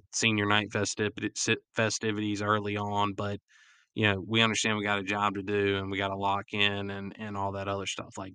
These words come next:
that's gonna be a big thing for me, but, um, is kinda seeing where our head's at on that because that's vital going into next week that we're locked in on that. We're locked in mentally on,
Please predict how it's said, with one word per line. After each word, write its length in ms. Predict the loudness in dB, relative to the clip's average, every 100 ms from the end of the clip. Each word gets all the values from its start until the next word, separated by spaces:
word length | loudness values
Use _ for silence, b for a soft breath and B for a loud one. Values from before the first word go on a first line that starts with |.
| 2
that's 200 | 2 4
gonna 140 | 4
be 80 | 4
a 60 | 4
big 240 | -2 -6
thing 160 | -6 -8
for 140 | -2
me, 160 | 2 2
but, 200 | 2 -4 B B B B B 4
um, 320 | 8 10 8
is 220 | 0 -4
kinda 260 | 2 2 2
seeing 320 | 2 4 4
where 140 | 4 4
our 120 | 2
head's 320 | 2 2 4
at 140 | 2 2
on 140 | -2
that 220 | -4 -4
because 560 | -8 -4 -2 -2 -6 -8 _ _ _ _ _ _ _ _ _ _ _ _ _ _ _ -8
that's 220 | -4 -2
vital 480 | 2 2 2 0 0
going 320 | -2 -2 -2
into 220 | -2 0
next 360 | 0 0 -4 -2
week 300 | 0 0 -2 -2
that 300 | 0 0 -4 _ _ _ _ _ _ _ _ _ _ _ _ 2
we're 160 | 4
locked 380 | 6 4 2 -4
in 140 | -2
on 200 | -2 -6
that. 280 | -14 -16 -18 _
We're 180 | -8 -4
locked 360 | 0 -2 -2 -4
in 220 | -4 -4
mentally 560 | -6 -8 -8 -8 -6
on, 460 | -6 -4 -4 -6